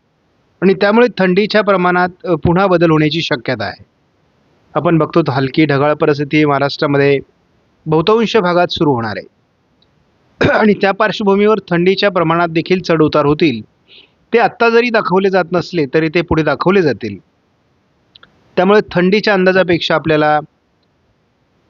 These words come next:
सव्वीस तारखेपासून पुढे पावसाचा अंदाज महत्त्वाचा आहे.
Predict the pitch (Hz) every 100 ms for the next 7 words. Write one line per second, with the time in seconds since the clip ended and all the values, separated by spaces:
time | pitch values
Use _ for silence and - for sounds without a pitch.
0 | - - 190 214 - 220 214 202 190 208
1 | 190 202 190 185 156 156 202 214 175 156
2 | 160 156 127 113 110 98 98 -